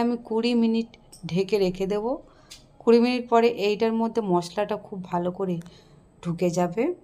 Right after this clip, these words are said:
আর কড়ার মধ্যে তেলটা আমি আগেই দিয়ে দিয়েছিলাম, গরম হয়ে গেছে। ঠিক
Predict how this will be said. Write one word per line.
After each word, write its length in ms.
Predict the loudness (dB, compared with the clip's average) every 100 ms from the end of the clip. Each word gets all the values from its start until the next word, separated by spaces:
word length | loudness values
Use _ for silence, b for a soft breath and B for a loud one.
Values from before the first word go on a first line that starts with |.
| _ _ _ _ _ _ -20 -20 _
আর 240 | 4 4 0 -8 _ _ _ _ _ _
কড়ার 280 | 8 10 10
মধ্যে 280 | 8 2 2 0
তেলটা 300 | 2 2 2 0
আমি 220 | -2 -6 -10 b -4 6
আগেই 340 | 6 6 0 0
দিয়ে 180 | 0 0
দিয়েছিলাম, 420 | -2 -4 -6 -6 -6 -10 0
গরম 240 | 2 2 0
হয়ে 180 | -4 -4
গেছে। 260 | -4 -4 -10 -16 B B B 2
ঠিক 160 | 2